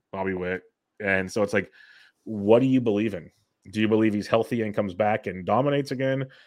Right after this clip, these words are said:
Or are you concerned? 'Cause if you believe he's healthy, he could still be a value at pick twenty, which I know you and I are not really the risk drafters, but it's one of those, like, in an overall competition,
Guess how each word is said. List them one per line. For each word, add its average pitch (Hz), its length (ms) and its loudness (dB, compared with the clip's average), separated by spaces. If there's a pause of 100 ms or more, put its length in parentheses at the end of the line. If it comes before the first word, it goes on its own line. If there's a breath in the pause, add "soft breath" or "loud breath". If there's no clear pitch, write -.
(260 soft breath)
Or 104 140 4
are 95 100 4
you 95 120 -2
concerned? 117 440 -2
'Cause 95 140 -6
if 92 140 -6
you 95 80 -4
believe 131 220 0
he's 143 140 -2
healthy, 127 500 0 (400 soft breath)
he 143 120 -2
could 151 180 -2
still - 340 0
be 135 160 2
a 113 80 2
value 104 440 0
at - 140 -8
pick - 180 -6
twenty, 107 320 -4
which 90 300 -4
I 104 80 -2
know 117 120 0
you 113 200 0
and 107 100 0
I 104 40 0
are 98 300 -2
not 101 200 -4
really 98 160 0
the 90 100 -6
risk 98 300 -4 (340)
drafters, 123 640 -6 (720)
but 110 200 6
it's 107 160 2
one 117 120 0
of 120 60 6
those, 110 120 4
like, 104 100 4
in 98 80 -2
an 95 80 0
overall 107 320 2
competition, 92 880 -2